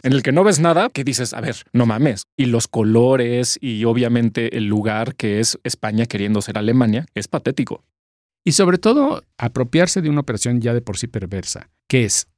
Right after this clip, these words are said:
Speaker 2: la estetización de los cuerpos que la sociedad contemporánea nos exige a todos nosotros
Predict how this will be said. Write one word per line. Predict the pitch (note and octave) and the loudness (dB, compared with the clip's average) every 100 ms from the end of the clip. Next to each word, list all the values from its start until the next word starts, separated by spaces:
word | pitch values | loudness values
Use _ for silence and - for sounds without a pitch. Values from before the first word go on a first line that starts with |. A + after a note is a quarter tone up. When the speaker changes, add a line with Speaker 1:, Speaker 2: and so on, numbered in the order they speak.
| _ | _
Speaker 2:
la | C#3+ B2 | 0 2
estetización | - A#2 A#2+ A#2+ G#2 D#3+ F3+ | 0 -2 -2 0 0 2 2
de | F#3 | 0
los | D#3+ - | -2 -4
cuerpos | - C3+ A#2 B2 A2 - | 0 0 0 -2 -4 -6
que | - A2 | -4 -4
la | G2+ | -2
sociedad | G2+ - B2+ | -4 -4 -4
contemporánea | C3+ B2+ G#2 G#2+ G#2 A2 | -2 -2 -2 -2 -2 0
nos | G2 F#2 F#2+ | -2 -4 -6
exige | - A2 A2 | -6 -4 -6
a | |
todos | - C#3 D3 C#3+ | -2 -2 0 -2
nosotros | G2+ F#2+ - A2+ B2+ A#3 | -4 -4 -6 -6 -8 -10